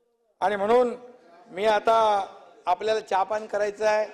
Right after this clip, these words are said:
त्यामुळे मी जास्त काय बोलत नाही, पण एवढंच सांगतो की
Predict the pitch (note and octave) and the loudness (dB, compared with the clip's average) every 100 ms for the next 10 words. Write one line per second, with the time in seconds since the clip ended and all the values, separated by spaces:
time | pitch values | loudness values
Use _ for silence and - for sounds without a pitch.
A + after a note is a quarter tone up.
0 | - - - _ _ - F#3+ G3 G#3 G#3+ | -18 -20 -20 _ _ -6 -4 -2 0 2
1 | G#3+ G3+ F#3 - E3+ G#3 G#3+ G#3 F3 F#3 | 2 0 -8 -20 -12 -8 -6 -4 -2 -2
2 | F3+ G#3+ G#3+ G#3 G3 F#3 E3 G3 G#3 A3 | -2 -2 0 0 -2 -6 -6 -4 -4 -4
3 | A3 A3 - _ _ - A3+ G#3+ A3+ C4+ | -4 -4 -10 _ _ -4 -2 0 2 2
4 | - A#3 G#3+ G#3 F#3 - - - _ _ | 2 -2 0 -2 -2 -8 -20 -20 _ _
5 | - B3+ C4+ C4 | -10 -6 -2 -2